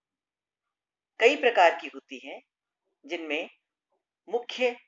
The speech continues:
लागतों को हम पढ़ रहे हैं,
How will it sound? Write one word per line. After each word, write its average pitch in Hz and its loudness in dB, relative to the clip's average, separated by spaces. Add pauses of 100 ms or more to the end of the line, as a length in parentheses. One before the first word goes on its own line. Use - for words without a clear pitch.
(840)
लागतों 170 2
को 202 -8 (260)
हम 156 -6 (680)
पढ़ 170 4
रहे 139 -8
हैं, 139 -10